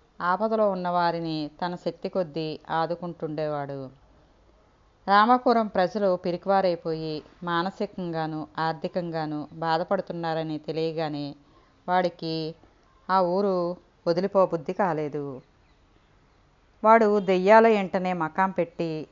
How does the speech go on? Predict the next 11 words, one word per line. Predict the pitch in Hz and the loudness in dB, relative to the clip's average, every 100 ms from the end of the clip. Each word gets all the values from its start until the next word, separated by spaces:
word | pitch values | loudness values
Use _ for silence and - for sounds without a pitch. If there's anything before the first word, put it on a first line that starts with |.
| _ | _
ఇల్లంతా | 175 196 196 175 208 | -6 0 0 0 -4
పరిశీలించాడు. | 208 170 - 175 165 151 160 147 147 139 - _ _ _ _ _ _ _ _ _ - | -2 -2 -4 -6 -6 -6 -6 -6 -8 -10 -14 _ _ _ _ _ _ _ _ _ -6
ఇల్లు | 190 214 240 196 | -4 2 4 4
చాలా | 202 208 180 175 233 247 | 0 2 2 4 4 2
పురాతనమైనది | - 180 185 185 190 170 156 151 151 147 131 - _ _ 165 | -2 0 2 0 -4 -4 -4 -4 -6 -6 -8 -14 _ _ -8
తప్పిస్తే | - 175 - - 160 151 - _ _ _ _ _ | -6 -10 -6 -2 0 -2 -8 _ _ _ _ _
వాణ్ణి | 170 170 190 | 0 2 2
గాని, | 196 185 165 160 160 - - | 0 0 0 -4 -6 -10 -8
వాడి | 165 160 | -6 -6
కుక్కను | - 165 - 185 | -4 -6 -4 -4
గాని | 165 156 151 143 | -4 -4 -6 -8